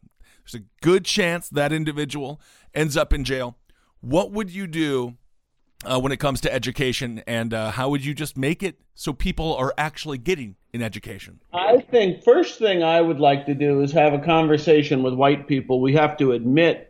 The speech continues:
Speaker 2: that the system, all the systems in this country are driven by race. And there's no, the other day I got pulled over for speeding and the guy let me go. And I was like, "White privilege," <laughs> you know, but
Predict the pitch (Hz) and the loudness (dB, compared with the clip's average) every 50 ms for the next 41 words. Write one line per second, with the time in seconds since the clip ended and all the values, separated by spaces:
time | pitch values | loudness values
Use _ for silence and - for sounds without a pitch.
0 | - 117 139 135 131 - - 135 135 - - 160 156 156 - - 143 127 123 117 | -10 -6 -4 -4 -4 -4 -6 -6 -4 0 2 2 2 2 2 0 0 0 0 0
1 | 117 117 - - _ _ _ _ _ _ _ _ _ _ - 113 127 - 170 180 | -4 -6 -8 -18 _ _ _ _ _ _ _ _ _ _ 0 2 4 6 6 8
2 | 208 226 226 - 165 143 - 165 151 143 - 147 143 139 139 143 135 135 131 135 | 8 8 8 6 4 2 0 -2 -4 -4 -4 -4 -4 -4 -4 -4 -4 -4 -6 -6
3 | - - 156 147 143 143 143 143 131 127 131 123 147 156 151 156 151 143 139 139 | -4 -2 -2 -2 0 -2 -2 -2 -2 -2 0 4 4 4 6 6 4 4 4 4
4 | 131 127 127 131 139 135 123 - - - - - - - - - 139 139 139 139 | 4 4 4 4 4 4 4 2 0 -6 -14 -16 -16 -10 -6 -2 0 2 2 2
5 | 139 139 135 143 143 143 143 143 147 151 160 165 160 160 156 156 - - _ _ | 2 4 4 4 2 2 0 2 4 4 6 6 6 4 2 0 -4 -18 _ _
6 | _ - 143 165 180 196 196 175 208 220 220 196 196 208 202 196 196 - 220 202 | _ 4 4 6 6 6 6 4 6 6 6 6 6 4 4 2 2 2 -2 0
7 | 202 202 208 214 202 190 185 170 185 175 - - - 254 277 240 214 208 202 196 | 2 2 2 2 2 0 -2 -4 -6 -10 -8 -4 0 2 4 4 4 4 2 2
8 | 180 175 165 185 190 190 196 208 - 196 196 185 170 220 214 180 143 120 107 90 | 2 2 4 6 6 6 6 4 2 0 -2 0 4 6 6 6 4 2 0 -4
9 | 98 113 - - 135 147 147 147 147 147 143 147 139 139 120 123 147 165 190 - | -6 -10 -12 -10 -6 -4 -4 -2 -2 -2 -2 -2 -2 -2 0 2 2 2 2 2
10 | - 302 330 349 294 269 277 277 262 240 - 294 - - - - 285 269 269 233 | 0 0 0 0 0 0 0 0 0 2 2 2 0 2 2 4 4 4 4 2
11 | 240 254 220 220 233 226 214 196 202 190 - - - - - - _ - 196 202 | 2 2 2 4 6 6 6 6 4 2 -2 -8 -18 -20 -20 -4 _ 4 6 6
12 | 196 - - - - | 6 4 2 -4 -18